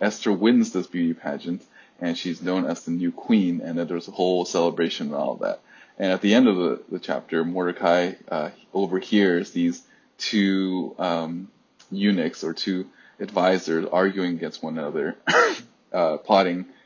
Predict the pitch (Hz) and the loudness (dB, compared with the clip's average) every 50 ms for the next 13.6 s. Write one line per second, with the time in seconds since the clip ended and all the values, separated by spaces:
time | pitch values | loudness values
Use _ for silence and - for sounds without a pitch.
0 | _ _ _ 104 95 98 104 92 - - 90 90 87 82 87 78 78 87 87 80 | _ _ _ 0 2 2 2 2 2 0 0 -2 -4 -6 -6 -6 -4 -2 -2 -2
1 | 80 - 101 85 - - - - 104 92 85 - - - _ _ _ - 95 85 | -2 -2 -2 -2 -2 -4 2 4 6 6 6 4 0 -10 _ _ _ -8 -4 0
2 | 110 101 92 - - - - - - - 135 113 92 92 92 90 82 - - 92 | 0 0 0 0 -4 -8 -8 -8 0 2 2 2 2 0 -4 -6 -8 -8 -6 -4
3 | 90 87 87 87 87 87 85 92 95 - _ _ _ _ 101 95 - 98 - - | -4 -2 -2 -2 -2 -2 -4 -6 -8 -10 _ _ _ _ 0 2 2 0 0 2
4 | - 101 95 92 87 90 92 85 71 87 90 90 92 87 87 85 85 - - 90 | 2 4 4 4 4 2 2 2 2 0 -2 -4 -2 -2 -2 -2 -2 0 0 0
5 | 85 85 80 87 82 80 - - - - - - _ - 78 76 78 76 71 - | 0 0 0 -2 -4 -4 -4 -10 -16 -16 -18 -20 _ -6 -4 -4 -2 -2 -4 -6
6 | - _ _ _ _ _ - - - - 101 95 92 90 87 87 92 90 87 - | -10 _ _ _ _ _ -12 -8 0 2 4 4 4 0 0 2 2 2 2 0
7 | - 85 73 69 - - - 78 80 80 76 76 82 - - - - _ _ _ | -4 -6 -6 -6 -6 -4 -2 -2 -2 0 -2 -2 -4 -6 -10 -16 -20 _ _ _
8 | _ _ _ 80 80 80 76 - - 87 80 80 80 - - 82 78 78 78 73 | _ _ _ -2 0 0 0 -2 -2 -2 0 0 0 -2 -2 0 0 0 0 -2
9 | 71 76 78 - - - - - - 65 65 71 64 - 76 - - - _ _ | -4 -6 -8 -10 -10 -12 -12 -10 -10 -8 -6 -6 -6 -8 -10 -14 -16 -18 _ _
10 | _ - - 92 67 - - - _ _ _ _ _ _ _ 87 80 - - 80 | _ 2 4 4 4 2 -4 -14 _ _ _ _ _ _ _ -10 -10 -6 -4 -4
11 | 80 73 76 78 - - - 98 92 95 92 87 - - - 78 - - - 76 | -2 -2 -4 -4 -8 -4 0 2 4 4 2 2 -2 -6 -8 -8 -10 -6 -4 -2
12 | 73 78 78 - - - 76 69 - - 82 - - _ - - 101 90 80 - | -2 -2 -4 -6 -6 -8 -8 -8 -8 -8 -10 -12 -18 _ -4 0 2 2 2 0
13 | - - - - - - 65 71 - - - | -2 -6 -10 -8 -6 -6 -6 -6 -6 -10 -16